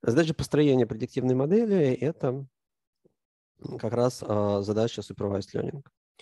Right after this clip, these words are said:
А, supervised, потому что у нас есть как бы в данных есть правильный ответ. Заранее задан, а, з-, заранее задана как бы задача и правильный ответ к этим задачам.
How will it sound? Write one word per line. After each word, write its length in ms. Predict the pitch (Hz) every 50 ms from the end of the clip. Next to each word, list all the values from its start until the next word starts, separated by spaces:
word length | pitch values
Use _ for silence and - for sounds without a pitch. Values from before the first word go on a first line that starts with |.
| - - - - - - - _ -
А, 160 | - 113 110 -
supervised, 640 | - - 131 - 135 127 156 202 233 220 - - -
потому 320 | - - - 110 117 143 151
что 280 | - - - 123 120
у 120 | 117 117 113
нас 240 | 120 120 113 - -
есть 200 | 131 143 - -
как 160 | - 104 104
бы 240 | 104 110 107 107 - _ - - - - _ _ _
в 120 | - 110 110
данных 360 | 120 151 180 175 151 120 -
есть 220 | 113 123 123 - -
правильный 400 | 107 104 104 104 104 101 101 98
ответ. 260 | 98 - 104 - - - -
Заранее 480 | - - 110 104 113 113 110 101 95
задан, 380 | - 117 135 120 110 98 92 - _ _ _ _ _ _ _ _ _ _ - -
а, 320 | 104 98 98 98 101 - - - - -
з-, 640 | 107 120 120 123 123 123 117 - 120 120 - 120 - -
заранее 460 | 113 98 104 101 107 107 101 101 98
задана 520 | 95 110 101 98 95 95 98 101 104 107 - _
как 140 | - 110 113
бы 100 | - 104
задача 460 | 104 107 117 165 196 190 - - 123
и 280 | 117 113 101 - 120 127
правильный 360 | - - 107 107 104 101 98
ответ 260 | 92 107 110 107 -
к 60 | - -
этим 180 | 92 - 110 107
задачам. 360 | 110 104 120 139 - -